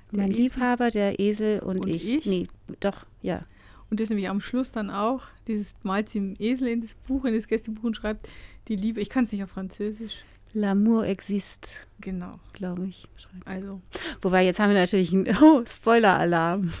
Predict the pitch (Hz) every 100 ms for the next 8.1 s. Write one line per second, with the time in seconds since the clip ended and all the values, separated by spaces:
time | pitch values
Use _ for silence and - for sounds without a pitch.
0 | - 330 - 480 - - - 508 - 277
1 | 247 220 226 233 226 226 240 - 247 247
2 | 247 214 208 190 220 226 233 - 202 -
3 | 214 196 185 185 196 196 - 202 202 202
4 | 233 220 214 269 254 233 196 202 - 214
5 | - - 208 196 180 - 175 175 - 165
6 | - - 165 - 165 165 - 165 170 170
7 | 165 - 160 180 175 180 - 190 180 196
8 | -